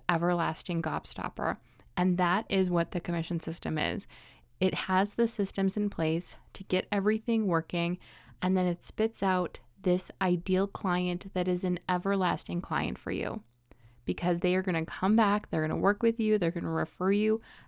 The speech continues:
and that is the goal for every single client that comes through. It's not just about the leads, it's not just about the money. We believe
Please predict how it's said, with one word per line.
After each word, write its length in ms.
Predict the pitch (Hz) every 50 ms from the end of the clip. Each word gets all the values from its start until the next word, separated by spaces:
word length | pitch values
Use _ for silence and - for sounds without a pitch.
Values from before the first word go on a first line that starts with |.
| - -
and 160 | 185 175 175
that 180 | 180 175 180 202
is 140 | 220 226 -
the 100 | - 214
goal 220 | - 185 185 180
for 240 | 180 - 190 - -
every 240 | - 180 175 185 196
single 300 | 190 - 196 185 180 175
client 400 | 175 - - 170 165 165 165 -
that 100 | - 151
comes 380 | - - - 165 165 170 - -
through. 320 | - 165 160 - - 202 - - - - - - - - - -
It's 200 | 190 180 - -
not 300 | 196 208 220 240 269 277
just 220 | - 247 226 -
about 220 | 196 185 180 175 -
the 100 | 170 160
leads, 320 | 156 151 151 156 175 -
it's 100 | 185 -
not 280 | 185 185 202 208 240 -
just 200 | 277 254 240 -
about 220 | - 170 165 -
the 80 | - 165
money. 360 | 165 160 160 156 156 175 - - _ _ - - _ -
We 480 | - 190 185 208 220 233 254 269 277 262 - _ 202
believe 540 | 190 208 208 190 190 180 175 175 175 175